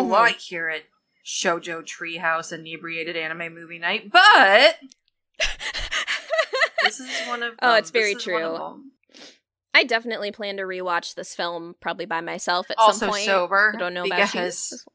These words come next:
Speaker 2: like, this, this, this
Speaker 1: Yeah.
Speaker 2: movie was great,
Speaker 1: Yeah.
Speaker 2: high and everything, but I just, I wanna understand a few things a little bit better.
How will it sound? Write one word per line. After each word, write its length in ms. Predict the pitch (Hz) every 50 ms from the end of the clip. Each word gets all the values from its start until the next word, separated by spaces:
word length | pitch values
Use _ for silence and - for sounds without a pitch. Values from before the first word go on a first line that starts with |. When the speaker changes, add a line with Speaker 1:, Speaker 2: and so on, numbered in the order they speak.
| _ _ _ _ _ _
Speaker 2:
like, 200 | 190 196 - -
this, 340 | 202 196 - - - - - _
this, 220 | - 196 190 -
this 140 | - - 202 226
Speaker 1:
Yeah. 120 | 190 165
Speaker 2:
movie 240 | 202 196 190 202 185
was 160 | 180 170 -
great, 240 | - - 180 170 165
Speaker 1:
Yeah. 80 | -
Speaker 2:
high 200 | - - 220 208
and 160 | 196 190 185 185
everything, 400 | 175 175 180 - 180 175 175 165
but 240 | 170 170 160 160 - _ _ - - -
I 100 | - 196
just, 360 | 196 226 240 233 - - - _ _ _ - _
I 120 | 202 202
wanna 220 | 190 190 190 190 180
understand 580 | 165 185 180 175 165 - - - 170 165 160
a 40 | 170
few 180 | 170 - 185 180
things 280 | 175 - 170 170 160 165
a 40 | 160
little 160 | 156 160 151
bit 180 | 160 151 -
better. 400 | - 156 156 165 185 202 190 -